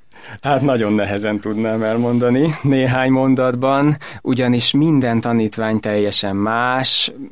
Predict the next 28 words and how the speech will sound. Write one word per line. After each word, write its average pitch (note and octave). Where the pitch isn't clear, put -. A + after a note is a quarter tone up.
meg, C3
ö, B2+
meg B2+
azért C3
érződik B2+
egy, A2+
ö, A#2
tendencia A#2
is, A2+
ö, A2+
manapság, A#2+
hogy A#2+
ez A#2+
a A2
fajta G#2+
zene, B2
a A2+
klasszikus A#2+
zene B2
azért B2
sokszor B2+
nem, A2+
nem, G#2+
nem G#2
központi G2+
helyet F#2+
foglal G2
el. G2+